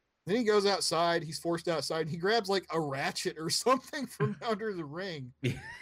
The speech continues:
Speaker 1: And he just kinda walks around menacingly with the ratchet. And then the referee's, like, counting him.
Speaker 2: Mm.
Speaker 1: And he's like, "Fuck." And he just goes out there and he takes it away from him. But, like, I was like, "Ah, I see what he did. That was smart." He
Speaker 2: Mm-hmm.
Speaker 1: fucking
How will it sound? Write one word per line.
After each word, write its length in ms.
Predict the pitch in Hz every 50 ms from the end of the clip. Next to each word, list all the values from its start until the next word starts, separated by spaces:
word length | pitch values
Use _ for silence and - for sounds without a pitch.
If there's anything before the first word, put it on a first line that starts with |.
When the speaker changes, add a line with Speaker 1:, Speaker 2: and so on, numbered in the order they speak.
| 988
Speaker 1:
And 480 | - 311 294 - - - - 508 - - 170
he 60 | 180 190
just 180 | 220 240 -
kinda 240 | - 233 247 254 240
walks 380 | 196 175 185 214 226 220 - 185
around 320 | 175 185 190 190 185 175 165
menacingly 600 | 165 180 196 202 190 - 190 180 175 175 175 165
with 160 | 160 180 180
the 120 | - 170 151
ratchet. 500 | 143 143 147 156 165 160 - 147 123 139
And 100 | 156 180
then 100 | 190 190
the 100 | 180 165
referee's, 420 | 175 190 196 - - 208 233 202
like, 220 | 190 175 165 - -
counting 380 | - 156 160 185 202 214 233 240
him. 120 | 247 247 - _ _ _ _ _
Speaker 2:
Mm. 240 | 113 110 107 107 110
Speaker 1:
And 120 | - -
he's 140 | - 240 208
like, 140 | 190 175 - _ _ - - - - - -
"Fuck." 300 | 247 254 247 185 - -
And 100 | 165 190
he 80 | 196 220
just 160 | 233 226 185
goes 220 | 202 214 208 185 190
out 180 | 190 208 214 -
there 140 | 196 180
and 80 | 175 170
he 60 | 170
takes 300 | 170 - 190 190 185 -
it 60 | 185
away 280 | 170 151 147 151 165 170
from 300 | 165 - 160 147 143 139
him. 80 | 143 143
But, 160 | 160 165 151
like, 220 | 156 156 156 143 -
I 60 | 165
was 140 | 180 175 151
like, 120 | 156 143 -
"Ah, 160 | 139 160 156
I 60 | 156 160
see 180 | - - 151
what 100 | 147 139
he 60 | 131
did. 260 | 127 127 131 135 127 120
That 140 | 131 139 143
was 120 | 135 131
smart." 420 | - - 135 135 139 135 127 123 - _ _ _ _ _ _ _ _ _ _
He 100 | 107 95
Speaker 2:
Mm-hmm. 220 | 92 98 95 95
Speaker 1:
fucking 420 | 127 160 - - 151 147 139 139